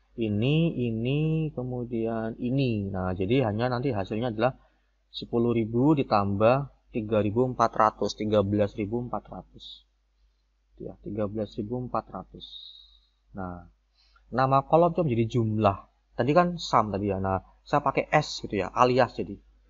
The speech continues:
Jadi aliasnya. Untuk mengganti judul kolomnya gitu.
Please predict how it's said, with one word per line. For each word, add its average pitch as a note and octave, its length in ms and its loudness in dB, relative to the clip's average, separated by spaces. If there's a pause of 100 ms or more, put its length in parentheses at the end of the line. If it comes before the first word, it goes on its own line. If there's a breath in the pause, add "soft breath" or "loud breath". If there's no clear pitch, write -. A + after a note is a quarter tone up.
(340)
Jadi A2+ 160 -4
aliasnya. G#2+ 640 -4 (720)
Untuk G#2+ 160 -8
mengganti A#2 640 2
judul A#2 240 0
kolomnya G2+ 560 -2
gitu. F2+ 240 -18